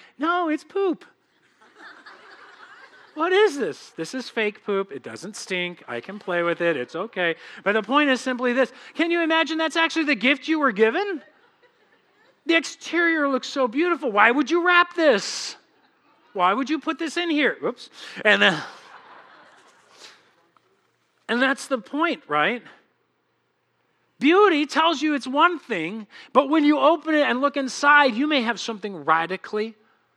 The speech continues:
unexpected. See, beauty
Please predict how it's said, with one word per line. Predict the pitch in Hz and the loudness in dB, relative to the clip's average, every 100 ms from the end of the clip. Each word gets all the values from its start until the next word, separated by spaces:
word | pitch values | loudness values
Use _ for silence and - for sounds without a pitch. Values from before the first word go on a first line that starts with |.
| _ _ _ | _ _ _
unexpected. | 170 160 156 - 120 - - _ _ _ _ _ _ _ _ _ _ _ _ _ _ _ _ _ _ _ _ _ _ _ _ _ _ _ _ _ _ | -4 -4 -6 -14 -16 -16 -20 _ _ _ _ _ _ _ _ _ _ _ _ _ _ _ _ _ _ _ _ _ _ _ _ _ _ _ _ _ _
See, | - 196 | -12 -10
beauty | 160 240 196 143 | -2 0 0 -2